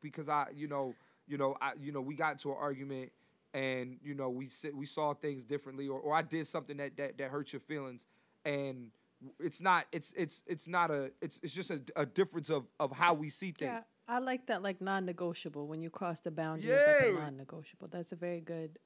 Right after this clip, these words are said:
Speaker 2: um,
Speaker 1: Like, think about, like, like, think about, think about Ray Charles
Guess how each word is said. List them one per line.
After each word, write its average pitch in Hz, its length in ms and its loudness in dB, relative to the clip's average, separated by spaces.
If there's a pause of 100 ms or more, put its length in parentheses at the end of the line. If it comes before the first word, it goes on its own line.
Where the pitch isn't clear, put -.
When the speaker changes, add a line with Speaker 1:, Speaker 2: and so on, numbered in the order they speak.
Speaker 2:
um, 160 260 -10 (600)
Speaker 1:
Like, 139 240 4
think 180 160 8
about, 160 360 8
like, 143 360 6 (400)
like, 139 360 4
think 170 160 2
about, 147 440 6 (440)
think 175 120 0
about 170 240 8
Ray 160 160 4
Charles - 680 2